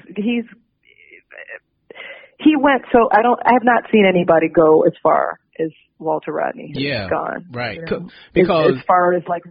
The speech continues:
Speaker 1: really coming
Speaker 2: Yeah.
Speaker 1: for people and really, really, like, not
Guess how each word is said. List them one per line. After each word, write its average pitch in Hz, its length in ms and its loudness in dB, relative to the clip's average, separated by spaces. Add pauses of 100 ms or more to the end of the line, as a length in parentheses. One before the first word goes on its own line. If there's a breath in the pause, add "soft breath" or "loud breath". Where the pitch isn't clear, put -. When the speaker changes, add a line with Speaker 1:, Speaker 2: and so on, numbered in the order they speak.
Speaker 1:
really 214 480 2
coming 202 240 -6
Speaker 2:
Yeah. 185 60 -12
Speaker 1:
for 190 60 -10
people 175 380 -16
and 165 140 -14 (220)
really, 202 480 2 (100)
really, 185 460 -4 (500 soft breath)
like, 170 220 0 (240)
not 190 260 -8